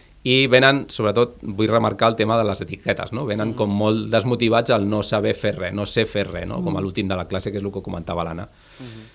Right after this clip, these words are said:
Speaker 1: I això és algo que ja treballem, no? Perquè, òbviament, el, bueno, el sistema educatiu està muntat com està muntat,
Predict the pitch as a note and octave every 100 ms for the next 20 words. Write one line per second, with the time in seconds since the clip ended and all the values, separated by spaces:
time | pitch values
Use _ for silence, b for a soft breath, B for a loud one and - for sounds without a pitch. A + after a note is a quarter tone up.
0 | - - G2+ - G#2 A2 A2 A2 A2+ G#2
1 | G2+ G#2 A#2 F#2+ F#2 F#2 F2 G#2+ G#2 G#2
2 | F2+ E2 E2 E2+ E2+ - F2+ F2 F2 F2+
3 | F2+ F2+ F2 E2+ F2+ F#2 F2 F#2+ G2 F#2+
4 | F#2 F#2+ G2 F#2 G2+ F#2+ F#2+ F#2 G2 F#2+
5 | - G2 G2 A#2+ B2+